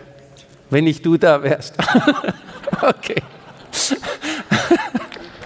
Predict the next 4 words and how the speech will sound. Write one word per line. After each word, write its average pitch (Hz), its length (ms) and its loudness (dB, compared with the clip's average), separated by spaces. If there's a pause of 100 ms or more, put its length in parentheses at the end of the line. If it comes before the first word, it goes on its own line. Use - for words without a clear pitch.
(4000)
Wenn 208 240 2
du 302 300 2 (220)
die 226 80 4
Füße 262 680 4